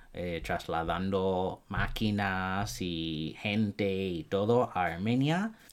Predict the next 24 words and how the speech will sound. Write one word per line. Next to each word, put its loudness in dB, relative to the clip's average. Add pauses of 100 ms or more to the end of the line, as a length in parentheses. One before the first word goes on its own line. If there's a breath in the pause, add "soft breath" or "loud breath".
(120)
Y 0
espero -2
que 0
les 0
vaya 4
bien, 2
¿no? 0
Es -4
tan 0
i-, -2 (220)
difícil -2
esta 0
situación -2 (360 loud breath)
porque -4
son 2
rusos, 2
¿no? 0
Y 2
entonces -4
eso -2
es -2
su -2
país 0
y -4